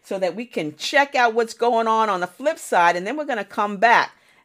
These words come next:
So stay tuned for the Delaware Blogger Podcast.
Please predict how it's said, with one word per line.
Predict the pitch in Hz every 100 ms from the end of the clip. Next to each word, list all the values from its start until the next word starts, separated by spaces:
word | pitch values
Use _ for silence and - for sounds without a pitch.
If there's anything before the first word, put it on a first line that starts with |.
| _ _ _ _ _ _ _ _ _ _ _ _ _
So | - 156
stay | 151 - 277 339
tuned | - 427 240 139 123 131 _ _
for | _ 185 143 - _
the | 147 156
Delaware | 139 190 220 240 254 254
Blogger | - 175 185 185 190 190 196
Podcast. | - 151 135 - - - - _